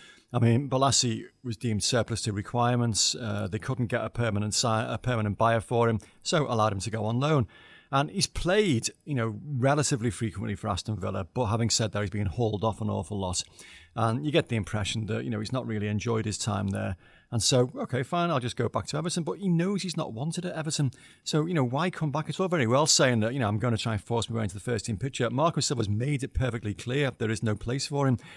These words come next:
If you wanna play football, you know, so carry on playing at Aston Villa indicates a, I don't know, maybe a slight, you know, defect in his character there. That, you know, so he's happy just to come back and, you know, so train, you know, pick up a very, very, you know, so significant salary and not play football.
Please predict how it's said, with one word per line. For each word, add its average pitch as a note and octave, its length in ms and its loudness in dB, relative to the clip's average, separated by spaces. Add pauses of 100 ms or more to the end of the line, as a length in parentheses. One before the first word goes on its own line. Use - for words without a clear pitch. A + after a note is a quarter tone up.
(220)
If C#3+ 100 -12
you C3 60 -6
wanna G#3 160 0
play E3 180 0
football, A#2 580 2
you D#3+ 60 -2
know, G#2+ 140 2
so B2 140 -4
carry E3+ 300 -4
on D#3 120 0
playing C#3+ 220 0
at C3 80 -2
Aston A#2+ 300 -2
Villa C#3+ 260 2 (400)
indicates A#3+ 500 2
a, B2+ 180 6 (220)
I A2+ 120 -12
don't G2+ 180 -12
know, G2+ 80 -8
maybe A#2+ 160 -4
a G#2+ 60 0
slight, A#2+ 280 0 (200)
you C3 120 0
know, F#2+ 60 2
defect A#2+ 420 -4
in C#3 80 0
his C3 100 -4
character G3 380 -4
there. F3 200 0
That, D#3+ 160 -4
you F#3+ 80 0
know, A#2+ 120 2
so A#2+ 180 0
he's A#2+ 180 -2
happy B2+ 260 -6
just A2+ 160 -6
to - 60 -6
come B2 240 -2
back A#2 300 2 (460)
and, B2 200 4
you D3+ 60 4
know, A2 80 4
so A2+ 240 0
train, A#2+ 640 2
you D3 100 -2
know, G2 140 -2 (160)
pick - 220 -6
up - 80 -6
a G#2+ 60 -2
very, A2 340 2
very, G#2+ 240 0
you A#2 100 0
know, G#2 100 0
so G#2 220 -2
significant A2 540 -6
salary A#2+ 420 -2
and A#2 160 -2
not C3 180 -2
play B2 220 -4
football. E3+ 540 -2